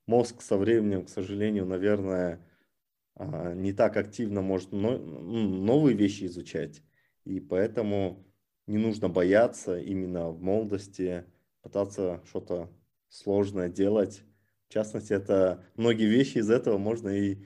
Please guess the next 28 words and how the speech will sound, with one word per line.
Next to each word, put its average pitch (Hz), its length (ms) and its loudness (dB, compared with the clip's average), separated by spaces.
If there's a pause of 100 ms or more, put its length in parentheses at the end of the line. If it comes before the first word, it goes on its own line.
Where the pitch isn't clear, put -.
(300)
а, 87 280 -2
в - 40 -18
физмате 98 540 0
сделать, 87 460 -2
потому 95 200 -6
что - 200 -4
в - 40 -10
физмате 101 920 2
довольно-таки 98 300 -4
классная, 104 420 2
в - 60 -16
принципе, 101 300 -8
программа, 98 720 0 (560)
которая 110 320 2
заставляет 104 720 4
по 98 180 -2
многим, 98 720 -2 (400)
а, 87 500 -2
сферам, 135 840 -2
таким 104 640 -2
обычно, 110 540 -4
которые 107 500 0
как 98 200 -4
бы 95 220 2
не 98 220 -2
супер - 320 -6
популярные, 101 640 0
там, 85 240 -12